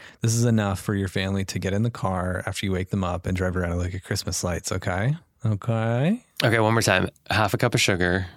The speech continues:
Speaker 2: half a cup of
Speaker 1: Uh, no, it's a qu-, you're, you're right. It's half a cup of sugar. It's a quarter cup of cocoa.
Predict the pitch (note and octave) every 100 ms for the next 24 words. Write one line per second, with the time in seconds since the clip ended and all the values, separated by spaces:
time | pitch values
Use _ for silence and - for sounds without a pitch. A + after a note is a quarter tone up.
0 | - - G#2+ A2 G#2 F#2 F#2 F2 E2+ F2
1 | F2+ - - _ G#2 G2+ G#2+ G2 G2 -
2 | - - A2+ A2 G2+ F#2+ A2 A#2 - C3
3 | - G#2+ - - - A2 G2+ - - -
4 | F#3+ C3 - - - - - - F#2+ G#2+
5 | F#2+ F2 G2+